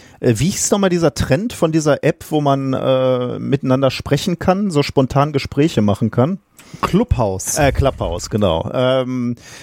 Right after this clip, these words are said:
Speaker 2: Oder
Speaker 1: äh,
Speaker 2: Clubhouse, ja.
Speaker 1: oder ke-, keine Ahnung, ja. Hab ich ja nie gemacht, aber, äh, äh, Twitter hat dann ja so eine ähnliche Funktion hinterher geschoben, ne? Äh, mit, mit Live-Spaces.
Speaker 2: Ey, das hab ich gar nicht mitbekommen.
Speaker 1: Ja, kannst
Speaker 2: Das
Speaker 1: du
Speaker 2: ist,
Speaker 1: jetzt,
Speaker 2: äh,
Speaker 1: äh, kannst du jetzt irgendwie so Live-Gespräche starten und dann, äh,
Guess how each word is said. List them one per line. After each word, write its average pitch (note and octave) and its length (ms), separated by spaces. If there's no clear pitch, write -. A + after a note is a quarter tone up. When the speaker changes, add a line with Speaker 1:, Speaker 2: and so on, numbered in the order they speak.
Speaker 2:
Oder A2 160
Speaker 1:
äh, A#2+ 60
Speaker 2:
Clubhouse, - 480
ja. G2+ 120
Speaker 1:
oder A#2 200
ke-, G2+ 280
keine G2+ 200
Ahnung, F2 260
ja. E2+ 160
Hab D3 100
ich C#3+ 60
ja E3 80
nie D#3+ 140
gemacht, D#3+ 460
aber, C#3+ 360
äh, C3 220
äh, B2 160
Twitter F3 320
hat D#3+ 120
dann C#3 120
ja C3+ 100
so C3 80
eine B2+ 100
ähnliche C3+ 300
Funktion G#2 400
hinterher G2+ 380
geschoben, G#2 520
ne? D3 280
Äh, A2 220
mit, A2 220
mit A#2+ 160
Live-Spaces. G#2 1000
Speaker 2:
Ey, C3 100
das B2 140
hab B2+ 80
ich C3 80
gar C3 80
nicht A#2+ 120
mitbekommen. A#2 540
Speaker 1:
Ja, C#3 220
kannst B2+ 260
Speaker 2:
Das C3+ 120
Speaker 1:
du F3 60
Speaker 2:
ist, D3+ 240
Speaker 1:
jetzt, D3 300
Speaker 2:
äh, B2+ 340
Speaker 1:
äh, - 60
kannst B2+ 240
du C3+ 60
jetzt B2 180
irgendwie B2 220
so A2 380
Live-Gespräche G#2+ 920
starten A#2 680
und G#2+ 180
dann, G#2+ 380
äh, G2+ 240